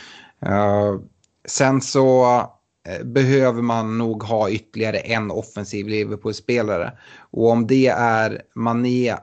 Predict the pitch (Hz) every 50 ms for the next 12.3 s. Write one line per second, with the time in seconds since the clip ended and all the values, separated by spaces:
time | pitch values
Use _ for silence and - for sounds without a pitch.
0 | _ _ - - - 127 120 113 113 110 110 110 107 107 107 107 104 - - 120
1 | 127 143 143 135 135 127 123 123 117 117 117 - _ _ _ _ _ _ _ -
2 | - 120 120 123 127 120 131 127 120 123 123 123 120 135 135 120 131 131 147 139
3 | - - 110 - 101 - - 120 104 - 113 127 127 127 123 120 120 - - 127
4 | 120 117 113 113 107 - - - 113 113 107 107 110 113 113 110 113 113 101 -
5 | - 131 120 117 - - - 113 107 - - _ - - _ _ _ - 113 110
6 | 113 113 113 113 113 113 113 113 113 107 107 - _ _ _ _ _ - - -
7 | - - - - - - _ - - - 143 139 139 147 147 131 127 135 143 127
8 | 131 123 113 110 120 117 131 120 113 - - - 113 107 - - 117 110 - -
9 | 139 131 117 92 95 - - 101 104 113 117 120 120 113 110 110 110 104 - -
10 | - 110 110 123 113 110 117 117 117 92 - - - - - _ _ - - _
11 | _ _ - 98 90 92 101 101 104 120 120 117 120 - - 139 127 120 120 120
12 | 127 131 127 120 113